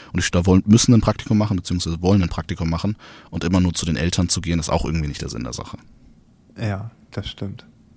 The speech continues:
Speaker 2: Malte, ihr löst ein Problem nach dem anderen. Ich bin gespannt, was da noch kommt.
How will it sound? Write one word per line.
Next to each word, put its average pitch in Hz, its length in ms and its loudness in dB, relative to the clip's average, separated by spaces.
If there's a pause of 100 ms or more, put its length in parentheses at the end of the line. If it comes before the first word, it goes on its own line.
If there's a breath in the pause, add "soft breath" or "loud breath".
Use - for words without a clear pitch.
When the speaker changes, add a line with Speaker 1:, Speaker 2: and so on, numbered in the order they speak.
(440)
Speaker 2:
Malte, 117 480 4
ihr 110 140 2
löst 123 300 2
ein 131 180 0
Problem 123 300 -2
nach 117 160 -2
dem - 160 2
anderen. 135 260 2
Ich 120 100 -2
bin 147 120 2
gespannt, 143 320 2
was 127 140 0
da 147 120 4
noch 139 160 4
kommt. 156 300 2